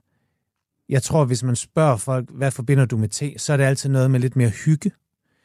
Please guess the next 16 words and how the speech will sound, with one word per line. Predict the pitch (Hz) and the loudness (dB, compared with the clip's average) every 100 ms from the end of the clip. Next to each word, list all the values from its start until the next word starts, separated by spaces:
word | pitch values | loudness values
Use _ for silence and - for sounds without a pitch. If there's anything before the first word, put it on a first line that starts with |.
| _ _ - | _ _ -6
Noget | 135 143 | 2 4
med | 143 | 4
sådan | - 139 | 0 -6
at | 131 - | -8 -10
curl | - 127 120 | -2 0 2
op | 131 131 | 0 0
i | |
en | 117 | -4
sofa | - 147 143 143 135 117 131 | -2 -2 -2 -2 -4 -4 -4
og | 113 | -6
sådan | 139 | -2
et | 127 | 0
eller | 127 | 2
andet | 117 120 | 2 0
stort | - 135 104 | -2 -2 0
keramikkrus. | 123 117 139 - 143 120 - | 0 2 2 0 -4 -4 -6